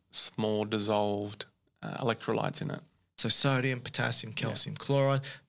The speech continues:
Speaker 2: but there's also nutrients like glucose, uh, and
Speaker 1: Yeah.
Speaker 2: there's also gases.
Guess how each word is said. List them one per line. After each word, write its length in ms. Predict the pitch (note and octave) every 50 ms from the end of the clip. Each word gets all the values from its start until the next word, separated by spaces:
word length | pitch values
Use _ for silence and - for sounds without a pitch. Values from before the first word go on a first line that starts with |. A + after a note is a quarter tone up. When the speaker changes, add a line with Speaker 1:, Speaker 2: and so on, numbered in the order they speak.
| _ _
Speaker 2:
but 140 | - C#3 C#3+
there's 160 | C#3 A#2+ A#2+
also 220 | B2 A2+ - A2+
nutrients 600 | A2+ B2+ D#3+ - - - F3 G3+ - - - - - _ _ - - _ -
like 160 | D3+ C3+ C3+
glucose, 580 | - C#3 C3+ C3 C3 D3+ E3+ A#3 A#3 - - - - _ _ - - - - _
uh, 220 | C3 C3 C3 B2 - -
and 120 | B2+ B2
Speaker 1:
Yeah. 60 | A2
Speaker 2:
there's 120 | G#2 - -
also 240 | C3+ C3+ - D3
gases. 560 | C3+ C#3 E3+ F3 - - - D3 - - -